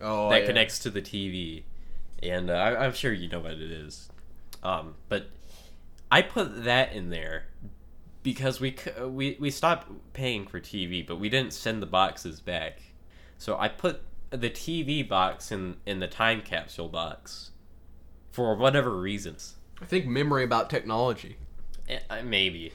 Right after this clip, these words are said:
Speaker 1: But we thought, and at that time, I thought that right today, twenty twenty, we would have flying cars, the town that we live in would be a huge city with millions of people living in it.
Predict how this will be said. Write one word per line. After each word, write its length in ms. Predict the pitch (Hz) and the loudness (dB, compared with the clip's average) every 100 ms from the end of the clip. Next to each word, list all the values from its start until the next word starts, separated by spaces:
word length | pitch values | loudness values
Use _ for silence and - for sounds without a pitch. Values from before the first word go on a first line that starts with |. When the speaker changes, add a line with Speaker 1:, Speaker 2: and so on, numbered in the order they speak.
| - | -4
Speaker 1:
But 240 | - 185 - | 2 2 4
we 180 | 170 240 | 2 2
thought, 440 | - 226 190 151 - - - | 2 2 4 2 -4 -6 4
and 140 | 131 | 8
at 120 | 214 | 8
that 140 | 226 - | 8 6
time, 300 | 220 196 165 | 4 4 6
I 140 | 147 | 6
thought 260 | 202 208 165 | 6 4 4
that 200 | 160 123 | 4 0
right 380 | 113 113 160 220 | -2 6 6 6
today, 380 | - 196 190 135 | 4 4 6 4
twenty 340 | - 185 226 | 2 2 4
twenty, 480 | 214 233 196 151 127 - - - | 2 2 4 4 2 -4 -6 0
we 160 | 139 | 4
would 160 | 196 175 | 8 8
have 180 | 170 - | 6 2
flying 440 | - 185 180 170 | 4 6 8 6
cars, 840 | 151 175 170 175 170 170 - - - | 4 6 6 6 4 2 0 -4 -6
the 120 | 135 | -6
town 320 | 131 - 170 185 | 0 6 8 8
that 120 | 165 | 8
we 80 | 160 | 8
live 180 | 156 165 | 6 6
in 80 | 170 | 6
would 120 | 147 | 4
be 100 | 147 | 4
a 60 | 110 | 4
huge 480 | - - 190 170 131 | 2 4 6 6 4
city 480 | - - 170 170 | 0 6 8 8
with 240 | 160 117 - | 6 4 2
millions 640 | 123 131 151 175 165 156 | 2 4 6 6 6 2
of 120 | 147 - | -2 -4
people 320 | 170 156 156 | -4 -4 0
living 280 | 151 160 151 | 2 2 2
in 140 | 156 | 2
it. 180 | 160 | 0